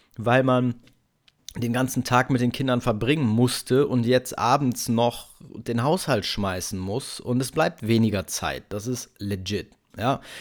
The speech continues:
viele benutzen das als Ausrede und dem will ich hier direkt mal einen Riegel vorschieben. So, damit kommst du hier mir, mir hier nicht davon. Aber Qualität ist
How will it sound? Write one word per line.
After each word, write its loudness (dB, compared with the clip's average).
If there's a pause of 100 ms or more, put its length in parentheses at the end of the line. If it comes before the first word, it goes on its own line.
(100)
viele 2
benutzen -2
das -2
als -6
Ausrede -4
und -4
dem -2
will -2
ich -2
hier -2
direkt -2
mal 2
einen 2
Riegel 0
vorschieben. -6
So, -2
damit -4
kommst -6
du -6
hier -2
mir, -2
mir -2
hier 2
nicht 0
davon. -4 (720)
Aber 0 (640)
Qualität 0 (720)
ist -2